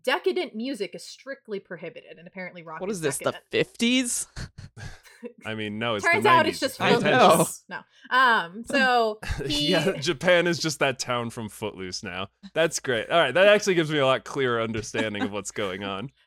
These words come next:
Speaker 1: Um, he loves Bruce
Speaker 3: So this is our
Speaker 1: Springsteen.
Speaker 3: Patrick Swayze.
Speaker 1: Well, sure. So he loves Bruce Springsteen. He watches bootlegs of the Blues Brothers movies, and his parents died in a car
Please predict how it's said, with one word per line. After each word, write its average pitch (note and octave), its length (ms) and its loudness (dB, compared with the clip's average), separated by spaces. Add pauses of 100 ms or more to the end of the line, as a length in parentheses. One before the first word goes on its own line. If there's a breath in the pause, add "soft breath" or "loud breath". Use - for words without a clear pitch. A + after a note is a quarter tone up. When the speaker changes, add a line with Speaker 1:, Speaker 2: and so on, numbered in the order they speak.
(140)
Speaker 1:
Um, A3+ 200 2
he B3+ 160 -2
loves A3+ 380 0
Bruce A3 100 -2
Speaker 3:
So G#3+ 100 4
this G3+ 160 2
is G3 100 0
our E3+ 140 6
Speaker 1:
Springsteen. - 100 -6
Speaker 3:
Patrick D3+ 500 0
Swayze. G#2+ 920 -2 (200)
Speaker 1:
Well, - 160 -18 (320)
sure. - 440 -8 (160)
So A#3 160 -2
he C4 100 0
loves D4+ 260 2
Bruce E4+ 300 -4
Springsteen. G#3+ 720 -2
He A3+ 160 -4
watches A3+ 340 0
bootlegs A3+ 480 0
of A#3+ 100 -2
the A3 80 0
Blues F#3+ 340 -4
Brothers G3 380 -4
movies, F#3+ 600 -8 (420)
and G#3+ 220 -4
his A3 200 -4
parents C4 540 -4
died F#3+ 400 2
in F3+ 300 -10
a F3+ 160 -8
car D4 300 2